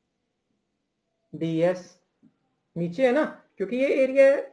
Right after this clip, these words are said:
इधर है नीचे, तो outward normal, outward normal नीचे आएगा ना। So इसमें angle कितना है? ninety। So cos ninety, Plus ऊपर वाले में भी कुछ ऐसा ही होगा, S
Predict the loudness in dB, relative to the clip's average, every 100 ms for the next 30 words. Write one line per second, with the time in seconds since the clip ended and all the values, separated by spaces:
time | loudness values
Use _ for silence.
0 | _ _ 4 8 8 6 0 -4 -4 -4
1 | -8 _ _ _ 6 8 8 4 2 6
2 | 8 8 6 0 2 0 2 -2 0 -4
3 | -2 -2 -2 -2 -4 -2 0 2 2 0
4 | -6 -16 _ _ _ 4 4 4 -4 -2
5 | 0 2 2 2 -2 -2 -2 -2 -4 -4
6 | -6 -6 -14 _ _ _ _ _ _ _
7 | _ _ -4 -4 -4 0 2 2 0 -4
8 | -4 -4 -6 -4 -6 -6 _ _ _ _
9 | _ _ 6 6 2 -6 2 4 6 4
10 | 4 2 -2 -4 0 0 2 4 4 6
11 | 2 -2 -4 -4